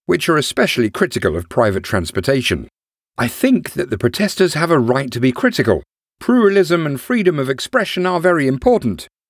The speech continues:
Naturally, people are free to envision a world that doesn't contain any S U Vs,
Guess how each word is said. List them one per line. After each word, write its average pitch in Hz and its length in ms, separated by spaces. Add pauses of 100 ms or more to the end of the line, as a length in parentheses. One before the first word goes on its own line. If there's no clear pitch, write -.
(140)
Naturally, 151 560 (320)
people 147 280
are 131 60
free 131 320
to 120 160
envision 113 440
a 107 60
world 107 320 (220)
that 143 220
doesn't 117 360
contain 113 600
any 123 400
S 95 240
U 120 160
Vs, 143 420